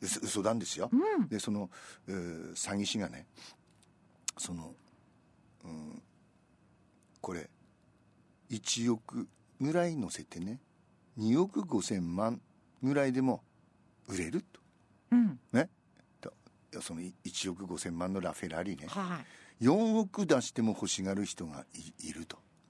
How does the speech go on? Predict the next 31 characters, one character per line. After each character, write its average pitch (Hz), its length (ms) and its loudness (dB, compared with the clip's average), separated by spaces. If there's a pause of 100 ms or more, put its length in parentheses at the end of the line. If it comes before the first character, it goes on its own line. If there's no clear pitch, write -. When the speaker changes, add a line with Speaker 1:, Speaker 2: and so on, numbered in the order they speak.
(300)
Speaker 1:
で、 175 120 8
Speaker 2:
う - 40 8
ー - 20 2
ん。 196 800 4
Speaker 1:
え 127 40 4 (440)
ー、 - 20 0
ま 110 300 2
あ、 95 40 -6
そ - 120 -6
の、 92 280 -4 (720)
仕 123 180 0
事 110 240 0
の 110 120 0
付 - 200 -10
き 117 140 0
合 120 60 2
い 123 60 2
で、 113 220 2
ま 101 160 -4
あ、 95 40 -6
カ 110 160 -4
ナ 110 100 -2
ダ 117 80 -2
に 123 100 0
住 117 200 -4
ん - 20 -2
で 101 80 -2
い 101 60 0
る、 87 340 -6
ま 87 180 -6
あ、 76 60 -10